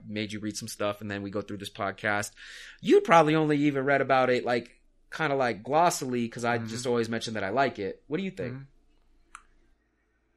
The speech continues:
Speaker 2: It's so complex because there's so many different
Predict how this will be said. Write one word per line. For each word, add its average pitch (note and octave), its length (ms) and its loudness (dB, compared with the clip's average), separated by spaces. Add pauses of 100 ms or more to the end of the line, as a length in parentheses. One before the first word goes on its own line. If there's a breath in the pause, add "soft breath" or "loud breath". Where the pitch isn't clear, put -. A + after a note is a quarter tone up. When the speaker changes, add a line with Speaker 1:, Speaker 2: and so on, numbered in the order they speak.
(380)
Speaker 2:
It's - 180 -12
so A3+ 180 -2
complex D3 600 -2
because A#2 300 -8
there's G#2 180 -8
so D3+ 200 -4
many B2 220 -4
different G#2+ 520 -8